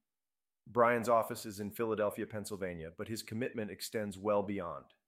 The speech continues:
He proudly serves those in Lancaster, Harrisburg, Scranton, Erie, Allentown, Pittsburgh, and throughout the entire state of Pennsylvania. Abuse Guardians and Brian Kent understand that the journey to healing can be daunting,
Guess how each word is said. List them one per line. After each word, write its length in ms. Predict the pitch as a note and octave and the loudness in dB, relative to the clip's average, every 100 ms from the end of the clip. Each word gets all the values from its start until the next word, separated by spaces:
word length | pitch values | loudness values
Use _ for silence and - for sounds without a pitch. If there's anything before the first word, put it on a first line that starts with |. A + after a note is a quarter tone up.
| _ _ _ _ _ _ - | _ _ _ _ _ _ -2
He 80 | A#2+ | -2
proudly 440 | B2 B2+ C#3 C3+ | 6 8 8 6
serves 460 | C3 - C3 C3 B2 | -2 2 4 4 2
those 300 | B2 B2 A#2 | 2 2 0
in 160 | B2+ A2 | -2 2
Lancaster, 720 | A2 A2+ C3 B2 C#3 C3+ A#2 | 2 2 -2 -4 -4 -4 -2
Harrisburg, 680 | A#2 A#2+ A#2 - B2+ B2 G#2+ | 4 4 2 0 0 0 -4
Scranton, 680 | - - B2+ B2+ C#3 C3+ B2+ - | -6 2 4 4 0 -4 -6 -4
Erie, 460 | C3+ C3 C3 C3 B2+ - _ - | 4 6 6 4 0 -8 _ 8
Allentown, 680 | A#2+ C3+ C3+ C#3 C3 B2 A#2 | 8 8 4 2 2 2 0
Pittsburgh, 560 | D3 C#3 - B2 B2 A2+ - - - | 0 0 2 2 2 0 -10 -18 -6
and 140 | A2 | -4
throughout 420 | A2 A#2+ A#2 B2 B2 | -2 4 8 6 4
the 120 | A#2 | -2
entire 440 | G#2+ A#2 A#2+ B2 | -4 0 2 4
state 400 | A#2 - A#2 A#2 | 0 0 0 0
of 160 | A#2 - | -4 -6
Pennsylvania. 720 | A2+ A2+ A#2+ A#2+ A2+ F#2+ D2 _ _ _ _ _ _ _ _ _ _ - | -6 -4 -4 -2 0 -2 -4 _ _ _ _ _ _ _ _ _ _ 2
Abuse 380 | C3 B2+ G#3 A3+ | 4 6 6 6
Guardians 520 | F3 D3+ D3 D3 D3 | 10 10 10 4 0
and 160 | C3 A#2 | -2 4
Brian 340 | B2 B2+ B2 | 6 8 6
Kent 280 | B2 C3+ B2+ - | 4 4 4 2
understand 640 | C3 C#3 - D3 C#3 C3 | 2 2 0 4 4 4
that 120 | A#2+ | 2
the 60 | B2+ | 0
journey 340 | G#2+ C#3 D3 | 2 2 2
to 120 | C3 A2+ | 0 0
healing 440 | C3+ C3+ C3 B2 | 0 2 2 0
can 200 | B2+ B2 | -2 -2
be 100 | B2 | 0
daunting, 560 | A#2 B2+ C3+ A#2+ F#2 | 4 6 6 2 -4